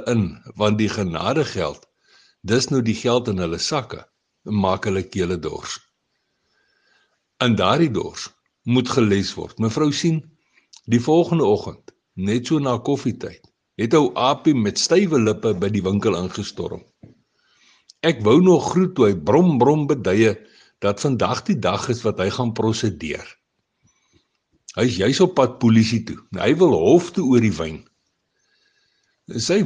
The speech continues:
woorde was skaars oor sy lippe, toe hy uitstorm en op die winkelstoep gaan staan. Daar het hy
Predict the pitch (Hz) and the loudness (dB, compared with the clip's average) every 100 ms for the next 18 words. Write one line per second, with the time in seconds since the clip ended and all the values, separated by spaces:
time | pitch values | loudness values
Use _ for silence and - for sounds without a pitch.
0 | 98 107 139 139 110 110 - 110 117 143 | 0 0 0 0 -2 -4 -6 -4 -4 -4
1 | 120 135 92 80 - 92 _ _ _ _ | -4 -2 -4 -4 -10 -16 _ _ _ _
2 | _ 151 143 - 156 - 156 151 135 113 | _ 2 4 4 0 2 2 2 2 0
3 | 95 92 98 98 98 - 95 - 92 - | 0 -2 -2 -4 -6 -8 -10 -8 -10 -8
4 | - 80 - _ _ _ _ _ _ _ | -10 -12 -16 _ _ _ _ _ _ _
5 | - - - 92 90 101 175 185 | -20 -20 -16 -6 -2 2 0 2